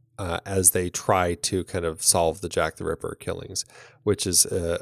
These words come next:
always kind of interesting. But, uh, it's, it, again, it's influenced by Stephen Knight's book, Jack the Ripper, The Final Solution. That's the book that really kind of had this whole Masonic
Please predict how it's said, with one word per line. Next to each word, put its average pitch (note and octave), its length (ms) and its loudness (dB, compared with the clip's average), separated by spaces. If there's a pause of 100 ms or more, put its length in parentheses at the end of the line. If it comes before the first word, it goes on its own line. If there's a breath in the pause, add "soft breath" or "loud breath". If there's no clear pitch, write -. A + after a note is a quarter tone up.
always F2+ 360 0
kind E2+ 160 -6
of D#2+ 80 -6
interesting. E2 500 -4
But, E2+ 300 -4
uh, F2 240 0
it's, - 300 2
it, A2 240 -2
again, A#2+ 300 8
it's G#2 120 6
influenced B2 460 6
by G#2+ 160 6
Stephen G#2 320 4
Knight's G2+ 240 2
book, - 260 4
Jack F#2+ 220 4
the G2+ 80 4
Ripper, G2 260 6
The F2+ 100 0
Final F#2+ 280 0
Solution. A2+ 560 6 (300 loud breath)
That's G#2+ 460 6
the G#2+ 140 6
book F#2+ 300 4
that F#2 120 4
really F#2+ 300 4
kind F#2 180 -4
of F2 300 -6
had F#2 320 -2
this F2 120 -2
whole F#2 200 2
Masonic F2+ 680 0